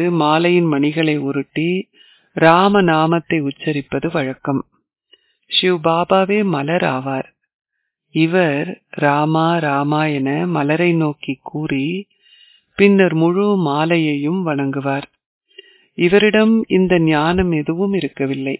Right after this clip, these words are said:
கிறிஸ்தவ பாதிரிமாரும் தங்கள் கையில் ஒரு மாலையை வைத்திருந்து, அதன் மணிகளை எப்பொழுதும் உருட்டிக் கொண்டிருக்கிறார்கள். அவர்கள் யாருடைய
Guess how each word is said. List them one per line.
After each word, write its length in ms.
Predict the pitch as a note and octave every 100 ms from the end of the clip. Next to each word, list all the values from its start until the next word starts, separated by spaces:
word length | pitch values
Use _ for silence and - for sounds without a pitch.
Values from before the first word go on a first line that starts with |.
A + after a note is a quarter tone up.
| _ - _ _ _ _ _ _ _ _ _ _ -
கிறிஸ்தவ 520 | - E3+ - - F3+ F3 F3 -
பாதிரிமாரும் 1000 | D3 C#3 D3 D#3 D3 C#3+ C#3 C#3+ D#3 C#3 F3 G3
தங்கள் 380 | E3 D3+ D3 C#3
கையில் 420 | - D3 D#3+ D#3+
ஒரு 200 | D3 C#3 C#3
மாலையை 520 | C#3 C#3+ D3+ C#3+ D#3+
வைத்திருந்து, 760 | E3 D3 D3 C#3 C3+ C#3 C#3 D3 F3 - _ _ _ _ _
அதன் 260 | - E3 E3+
மணிகளை 520 | D#3+ E3+ G3 G3+ G3 F3+
எப்பொழுதும் 540 | D3 - E3 E3 F#3
உருட்டிக் 500 | D#3 D3+ D#3+ - F3
கொண்டிருக்கிறார்கள். 880 | - C#3+ C#3 C#3 - C#3 C#3 - D3 - _ _ _ _ - - _ _ -
அவர்கள் 500 | E3 G3 G#3 G3+ F#3 G3+ -
யாருடைய 560 | D#3 D#3 F3+ G3+ G3+